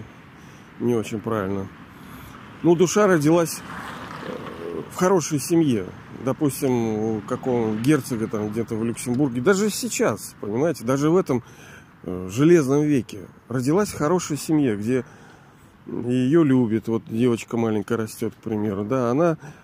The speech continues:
э, здоровая, счастливая, бегает по лужайкам, ездит, э, там,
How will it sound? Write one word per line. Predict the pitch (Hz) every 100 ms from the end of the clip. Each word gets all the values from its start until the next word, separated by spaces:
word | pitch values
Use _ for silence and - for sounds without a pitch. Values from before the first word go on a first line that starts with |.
| - -
э, | - -
здоровая, | 131 185 156 143 127 120 117 131
счастливая, | - 240 - 170 180 160 147
бегает | 131 165 139 117
по | 139
лужайкам, | 139 127 139 123 123 117 - - - - - - -
ездит, | 127 170 147 120 -
э, | 104 95 98 -
там, | 104 92